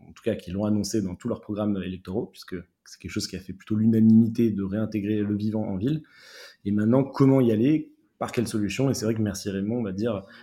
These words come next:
a la force d'avoir une partie très conception, donc très vision assez globale, et en même temps, euh, un, intervention, modélisation, et ensuite, euh, suivi,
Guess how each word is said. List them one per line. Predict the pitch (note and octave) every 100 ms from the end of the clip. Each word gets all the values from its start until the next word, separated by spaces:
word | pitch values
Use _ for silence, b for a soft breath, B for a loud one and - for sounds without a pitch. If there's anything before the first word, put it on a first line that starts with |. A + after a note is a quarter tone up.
| B
a | G#2
la | G#2
force | F#2+ - C3 - G#2
d'avoir | G2+ G#2
une | G#2
partie | G2+ - -
très | - -
conception, | A#2 A2 A2 G#2+ D3 D3
donc | F#2+ -
très | -
vision | G#2 G#2 G#2+ A2+ G2+
assez | - G2
globale, | G2+ G2+ D#3 C3 -
et | A#2
en |
même | A2+ G#2+
temps, | - D3+ - B B B
euh, | G2 -
un, | A#2+ A#2 -
intervention, | A#2 A#2+ G#2+ G2+ - C3 C#3+ D3
modélisation, | C#3 A#2+ A2+ A2+ G#2+ G#2 - B2 C3+ C#3
et | A2
ensuite, | G2+ - B2+ -
euh, | F#2+
suivi, | G2 A#2+ A2 B2+